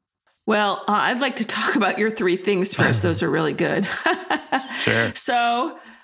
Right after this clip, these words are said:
Speaker 1: so fill a hole in themselves. That, uh, would indicate they have a big wounding or an addiction or, uh, a fear. That would indicate something that needs to be healed in themselves. And so they, they go, go off and try to fill that,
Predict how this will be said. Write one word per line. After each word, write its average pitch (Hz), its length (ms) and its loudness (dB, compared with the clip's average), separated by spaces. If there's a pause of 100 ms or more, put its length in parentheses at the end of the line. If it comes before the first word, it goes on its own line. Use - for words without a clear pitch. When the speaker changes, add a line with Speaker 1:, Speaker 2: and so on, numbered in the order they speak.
(200)
Speaker 1:
so 214 460 0
fill 311 320 0
a 277 40 0
hole 202 300 2
in 165 220 0
themselves. 147 840 -2 (320)
That, 277 320 0
uh, 233 220 2
would 208 160 2
indicate 196 720 0
they 190 180 2
have 180 260 0
a 175 100 0
big 180 260 0
wounding 196 720 2
or 160 280 -2
an 151 80 -2
addiction 190 920 0
or, 147 460 0
uh, 113 240 0
a 147 140 0
fear. 208 840 0 (300)
That 220 220 0
would 233 120 2
indicate 196 800 0
something 240 360 0
that 185 160 0
needs 180 200 0
to - 60 -6
be 170 80 0
healed 190 320 0
in 151 160 -2
themselves. 151 540 -2
And 175 180 -2
so 226 160 -2
they, 208 200 0
they 208 280 0
go, 240 340 -4
go 254 80 0
off 247 200 0
and 214 100 0
try 190 140 0
to 170 80 -2
fill 240 260 -2
that, 135 280 0